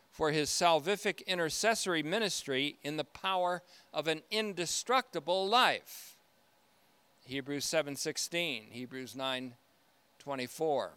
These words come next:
Hebrews seven twenty-five also. In fact, Jesus' intercession for us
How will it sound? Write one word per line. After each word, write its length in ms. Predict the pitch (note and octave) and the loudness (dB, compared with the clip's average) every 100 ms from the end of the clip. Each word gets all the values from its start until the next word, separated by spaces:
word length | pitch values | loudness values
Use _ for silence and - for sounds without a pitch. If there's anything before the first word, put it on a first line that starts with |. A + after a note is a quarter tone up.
| G2+ | -8
Hebrews 400 | A#2+ A2+ A#2 - | -8 -8 -8 -4
seven 340 | C3 A2+ G#2 | -4 -4 -8
twenty-five 640 | A2 A2+ G2+ - C#3+ A2 | -10 -10 -8 -6 -4 -4
also. 420 | B2 B2 - - - _ _ _ _ _ _ - - - | -4 -6 -10 -14 -18 _ _ _ _ _ _ -20 -20 -14
In 100 | D3 | -10
fact, 380 | D3 A#3 A3 - | 2 6 6 2
Jesus' 460 | E3+ B3 G#3 G3 - | 0 0 0 -2 -2
intercession 680 | A3 F#3+ - A#3+ A3+ F3 C#3+ | 0 0 4 2 2 -2 -4
for 240 | D3+ D3+ | 0 2
us 200 | E3 - | 0 -4